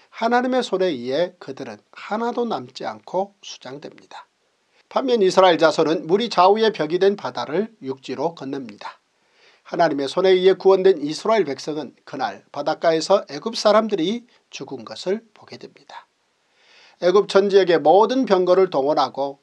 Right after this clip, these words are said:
특별 병거 육백 대를 다 동원했으며 더 나아가 그 모든 병거에 애굽의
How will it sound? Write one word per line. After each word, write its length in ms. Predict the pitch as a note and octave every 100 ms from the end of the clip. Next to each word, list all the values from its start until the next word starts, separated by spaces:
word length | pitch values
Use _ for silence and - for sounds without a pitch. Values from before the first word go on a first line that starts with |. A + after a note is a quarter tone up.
| _
특별 380 | - - A#3
병거 380 | E3 C#3 C#3 D3+
육백 420 | C3 D#3 F#3+ G#3
대를 280 | G3+ F3 E3
다 320 | - A#2+ D3 G#3
동원했으며 720 | D3 C#3 B2+ - - G2 - _ _
더 140 | D3
나아가 380 | D3 C#3+ C#3+ D3
그 100 | -
모든 500 | F3+ F3 A3 B3 A3+
병거에 720 | - C3 C3 C#3 A#2+ D#3+ G#3 -
애굽의 480 | C3 F#3+ G3+ A3